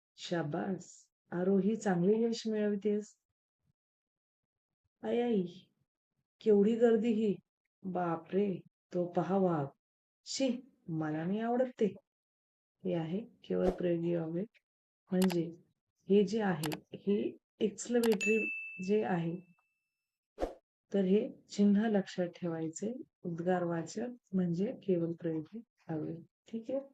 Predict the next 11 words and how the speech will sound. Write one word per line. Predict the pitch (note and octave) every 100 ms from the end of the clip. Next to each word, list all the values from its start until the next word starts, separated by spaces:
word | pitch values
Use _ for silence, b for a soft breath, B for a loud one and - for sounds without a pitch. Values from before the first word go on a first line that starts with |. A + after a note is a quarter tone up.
| _ _ _ _ _ -
अतिशय | F#3+ G#3 G3 G#3+ G3
सोपं | - F#3+ F#3+ G3
आहे | F#3+ G3
शब्दांच्या | F#3+ E3+ F3 F3 F3 E3+
जाती. | E3 D#3 G3+ A3+ _ _ _ - - - C3+ D#3 - - F3+
डेफिनेशन | G3 G3 G3+ G3+ G3 - G#3 G#3
म्हणजे | F#3+ F3 G3
व्याख्येनुसार, | F#3 F3+ - G#3+ G3+ G3+ G#3 G#3 A3
उदाहरणानुसार | F#3+ F#3 F#3 F3+ F3+ F3+ F3+ F#3 F3+
तुम्हाला | F3+ E3 D#3+ D#3+
हे | E3 A3+